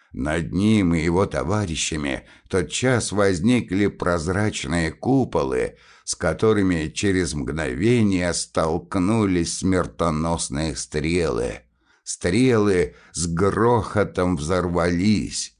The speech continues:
Проклятые враги применили против них какое-то неведомое колдовство.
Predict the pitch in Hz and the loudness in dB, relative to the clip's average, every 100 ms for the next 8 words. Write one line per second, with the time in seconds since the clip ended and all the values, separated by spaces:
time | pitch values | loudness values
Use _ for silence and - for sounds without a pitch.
0 | _ _ 69 69 80 80 90 - 76 67 | _ _ -4 -4 -2 0 0 -2 -4 -2
1 | 67 60 67 104 107 85 80 90 85 90 | -2 -4 0 2 2 2 0 0 2 2
2 | 107 98 85 - 101 85 82 - 85 117 | 2 2 0 0 -2 0 -4 -2 0 2
3 | 104 - 65 - 95 82 - 82 71 - | 0 -2 -6 -2 0 0 0 -2 -2 -6
4 | - 90 85 67 92 98 76 71 78 73 | -4 0 0 0 0 0 0 -2 -2 -4
5 | - 76 71 67 - - - 71 110 82 | -4 -4 -2 -4 -6 -10 -6 0 2 2
6 | - | -2